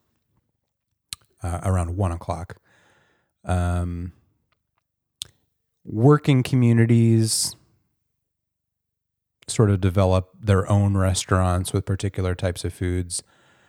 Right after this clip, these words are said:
Um, and it goes on to say, this was, this was very interesting to me, the origin of the word restaurant. Um, and it comes from France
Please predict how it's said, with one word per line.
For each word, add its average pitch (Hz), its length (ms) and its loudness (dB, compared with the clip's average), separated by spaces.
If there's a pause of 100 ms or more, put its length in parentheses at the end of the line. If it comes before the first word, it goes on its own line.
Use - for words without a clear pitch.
(360)
Um, 87 460 -2
and 101 120 0
it 110 100 2
goes 180 240 2
on 131 220 4
to 107 120 0
say, 92 680 2 (180)
this - 160 -2
was, 160 160 2
this 143 180 2
was 110 140 -2
very 95 240 0
interesting 92 480 -4
to - 100 -6
me, 92 160 -2
the 95 160 -4
origin 120 560 2
of 85 80 -4
the 92 100 -2
word 87 260 0
restaurant. 87 800 -6 (1700)
Um, 87 360 -4
and 104 120 0
it 110 200 -2
comes 98 340 2
from 87 600 -2
France - 640 -6